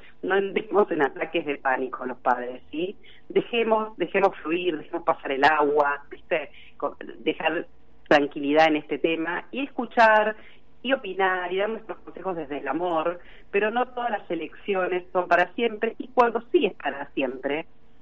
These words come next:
que sepan que sus hijos no pueden cambiar eso. No es como, digo, bueno, tengo ojos azules, quiero tenerlos marrones,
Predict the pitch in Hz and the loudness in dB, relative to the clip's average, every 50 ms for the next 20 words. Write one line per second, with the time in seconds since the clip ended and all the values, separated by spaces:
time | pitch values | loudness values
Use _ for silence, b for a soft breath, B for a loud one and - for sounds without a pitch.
0 | - - - - - 233 220 226 - - 247 247 - 175 170 170 180 180 202 196 | -20 -20 -18 -6 -2 -2 -2 0 4 2 2 6 6 4 4 4 2 -2 -4 -4
1 | - 262 - 262 220 226 226 214 - 247 269 254 208 156 135 127 127 127 127 127 | -4 0 0 2 4 4 2 2 4 6 6 6 6 6 4 4 2 2 4 4
2 | 131 127 123 123 120 - - - - 120 139 202 254 - - - 147 139 139 139 | 4 4 4 2 0 -4 -8 -8 -6 0 2 2 2 2 -2 -2 -2 0 0 2
3 | 143 151 156 156 143 131 - 185 196 202 190 196 196 - 190 165 - - - B | 0 0 0 0 -2 -2 0 0 2 2 2 0 0 -2 -4 -4 -4 -8 -16 B
4 | B B B B - - - - 220 226 226 233 - - - - 175 170 160 - | B B B B -2 -2 -2 -2 -2 2 2 2 0 4 6 6 6 6 4 0
5 | 156 160 151 131 - 135 131 123 123 113 110 113 113 113 113 | 0 -2 -2 2 2 2 4 4 0 -2 -4 -4 -6 -6 -8